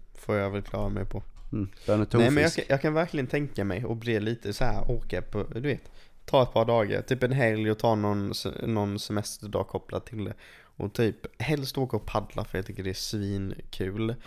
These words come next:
Speaker 1: Men, ehm, paddla, kanske vandra på vissa ställen. Det är ju Kebnekaise.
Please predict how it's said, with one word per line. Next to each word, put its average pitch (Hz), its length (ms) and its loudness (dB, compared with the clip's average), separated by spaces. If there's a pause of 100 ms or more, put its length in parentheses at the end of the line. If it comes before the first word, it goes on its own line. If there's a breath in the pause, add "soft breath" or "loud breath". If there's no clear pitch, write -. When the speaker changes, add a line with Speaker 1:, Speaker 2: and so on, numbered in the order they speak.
(320 loud breath)
Speaker 1:
Men, 101 480 2
ehm, 98 460 0 (160)
paddla, 139 340 -2
kanske 139 240 -4
vandra 131 400 -2
på - 120 -12
vissa 120 340 -4
ställen. 107 640 -4 (260 soft breath)
Det - 60 -20
är - 60 -6
ju 123 80 -6
Kebnekaise. 117 760 -2